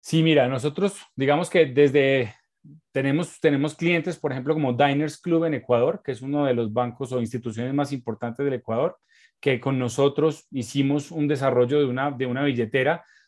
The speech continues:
donde los usuarios del banco pueden montar todos sus productos en la billetera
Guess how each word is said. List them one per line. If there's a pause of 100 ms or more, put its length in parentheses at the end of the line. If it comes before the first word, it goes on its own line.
donde
los
usuarios
del
banco
pueden
montar
todos
sus
productos (240)
en
la
billetera